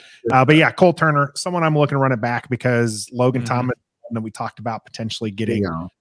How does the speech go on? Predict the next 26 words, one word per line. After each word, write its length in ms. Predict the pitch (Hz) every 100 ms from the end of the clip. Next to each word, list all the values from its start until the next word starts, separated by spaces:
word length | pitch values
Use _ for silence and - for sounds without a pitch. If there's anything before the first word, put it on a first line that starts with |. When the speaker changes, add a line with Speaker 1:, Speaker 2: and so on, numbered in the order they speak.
| _ - 98
Speaker 1:
uh, 320 | 95 98 101 143
getting 260 | 120 107
cut. 280 | 98 127 120 - _ _ -
And 600 | 107 107 101 101 101 95
so 360 | - 117 107 101 123 113
you 140 | 117
need 120 | 110 113
Speaker 3:
Armani 100 | 107
Speaker 1:
a 80 |
pass 220 | 107 110 113
Speaker 3:
Rogers, 100 | 113
Speaker 1:
rush. 80 | 104 127
You 60 |
want 140 | 117 113
Speaker 3:
yeah. 60 | 104 107 107 104
Speaker 1:
Armani 60 |
Rogers 420 | 107 113 117 107
is 80 | 98
still 260 | - 104 95
raw. 440 | 113 143 147 147 - _ _ -
Maybe 220 | 113 107
Cole 240 | 104 113 98
Turner 280 | - 104
develops 540 | 98 87 101 95 90 -
and, 460 | 95 92 90 87 82
uh, 300 | 92 87 85